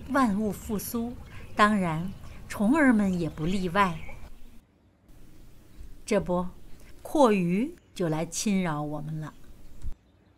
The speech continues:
大雨过后或者清晨，我们都应该呀，到桃树边去把桃树叶反过来检查检查，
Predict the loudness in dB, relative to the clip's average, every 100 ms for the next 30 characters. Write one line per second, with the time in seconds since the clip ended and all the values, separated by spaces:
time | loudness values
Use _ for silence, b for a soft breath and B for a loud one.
0 | _ _ 2 6 6 4 -2 2 2 2
1 | 2 0 0 2 2 2 -2 2 4 2
2 | -2 -2 -4 -6 -14 B B 2 4 4
3 | 6 4 4 2 4 4 2 0 -2 -6
4 | 0 0 2 -2 -2 -2 -2 0 0 -2
5 | -8 -18 B 0 2 2 2 0 2 4
6 | 6 4 4 -2 -4 -2 0 2 2 0
7 | -4 -10 -12 2 2 4 2 0 2 2
8 | 2 0 -2 -4